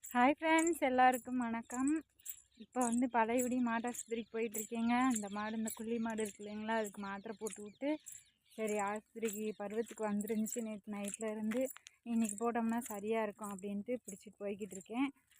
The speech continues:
வந்து இப்போவே வரமாட்டேங்குது. மத்த மாடுகள்லாம் பார்த்தீங்கன்னா காட்டுல கட்டி வச்சிருக்கிறேன்.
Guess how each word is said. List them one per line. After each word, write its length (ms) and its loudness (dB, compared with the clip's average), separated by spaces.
வந்து 380 -4
இப்போவே 480 2
வரமாட்டேங்குது. 760 -2
மத்த 340 -4
மாடுகள்லாம் 480 0
பார்த்தீங்கன்னா 400 -2
காட்டுல 340 0
கட்டி 320 -4
வச்சிருக்கிறேன். 540 -2